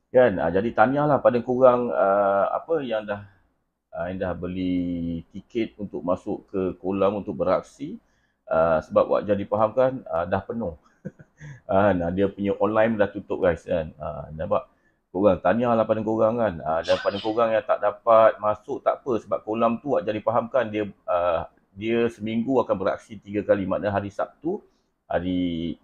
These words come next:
ah, hari, ah, Ahad dan hari Isnin, guys. Ah, jadi teori konspirasi korang boleh congak sendiri lah. Maknanya dia sekarang dah ada dua kolam.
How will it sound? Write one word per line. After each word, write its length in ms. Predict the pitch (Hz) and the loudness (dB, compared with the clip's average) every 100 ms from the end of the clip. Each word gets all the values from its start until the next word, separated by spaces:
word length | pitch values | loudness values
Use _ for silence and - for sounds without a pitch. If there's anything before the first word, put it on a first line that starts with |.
| _ _ _ _ 73 | _ _ _ _ -6
ah, 360 | 85 85 82 | -4 -2 -2
hari, 520 | 85 87 82 78 71 - | -2 -4 -4 -4 -6 -6
ah, 960 | 82 82 82 78 78 76 76 71 71 - - | -2 0 0 -2 -4 -6 -8 -10 -14 -10 -2
Ahad 440 | 87 123 180 - | 0 2 0 2
dan 160 | 101 85 | -2 -2
hari 200 | 95 98 | -4 -8
Isnin, 320 | 110 104 95 | -6 -4 -2
guys. 240 | 82 76 - | -2 -4 -10
Ah, 240 | 73 73 | -8 -6
jadi 240 | 82 98 101 | -4 -6 -6
teori 280 | - 104 110 | -2 -2 -2
konspirasi 640 | 104 101 - 110 107 - | -2 -4 -2 2 2 2
korang 240 | 113 107 101 | -2 0 2
boleh 240 | 101 98 | 0 -2
congak 360 | 95 104 110 - | -4 -4 -6 -6
sendiri 320 | 98 104 117 | -6 -4 -2
lah. 80 | 98 | -2
Maknanya 280 | 87 101 101 | -2 -2 -4
dia 40 | |
sekarang 240 | 104 - 101 | -4 -4 -2
dah 40 | 92 | 0
ada 80 | 95 | -2
dua 200 | 98 92 | -2 -2
kolam. 400 | 95 92 76 | -2 -2 -4